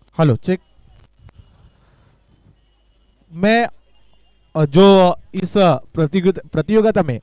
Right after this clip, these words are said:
जो आठ टीम जिन्होंने भाग ली थी, उन सभी owners को मैं, अ, अपने, अ, अ, मंच पे आने की दरखास्त करूंगा। हमारे, अ, जो आठ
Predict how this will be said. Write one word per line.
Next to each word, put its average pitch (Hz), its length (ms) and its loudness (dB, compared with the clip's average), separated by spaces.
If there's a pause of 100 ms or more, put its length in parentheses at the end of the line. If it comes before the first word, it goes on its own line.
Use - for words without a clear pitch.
(220)
जो 160 440 0 (100)
आठ 175 240 -2 (100)
टीम 196 300 -2
जिन्होंने 160 520 -4
भाग 151 300 -6
ली 180 160 0
थी, 160 180 -2 (320)
उन 202 140 2
सभी 208 300 0
owners 233 360 2
को 247 280 2 (220)
मैं, 180 300 0
अ, 175 200 2 (120)
अपने, 175 340 -4
अ, 175 80 0
अ, 151 440 -2 (240)
मंच 180 300 -4
पे 190 120 0
आने 160 260 -4
की 175 280 0
दरखास्त 147 400 -4
करूंगा। 180 400 -2 (500)
हमारे, 180 420 0
अ, 165 140 2 (1120)
जो 165 160 2
आठ 214 300 -2